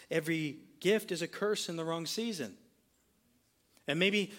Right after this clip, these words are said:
the work that God is calling you to and the things that he has for you, that you need to give your plans to the Lord and he will establish your plans. And trust that in God's timing,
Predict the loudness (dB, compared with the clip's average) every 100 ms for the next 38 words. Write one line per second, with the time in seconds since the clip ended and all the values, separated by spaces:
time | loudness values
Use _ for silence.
0 | 0 0 4 2 2 0 2 2 0 0
1 | 0 0 -2 -4 -2 -2 -2 -2 -2 0
2 | -2 -2 0 0 -2 -4 -4 -2 -2 -2
3 | -2 -2 0 -2 0 -4 -4 -6 -4 -4
4 | -4 -4 -4 -2 -2 0 0 -2 -8 -20
5 | -8 -6 -2 0 0 0 0 0 0 -2
6 | -4 -4 -6 -4 -6 -6 -8 -14 -16 _
7 | _ _ _ _ _ _ _ _ _ _
8 | _ -4 2 2 2 0 -2 -2 0 2
9 | 2 2 2 0 -4 -6 -6 -6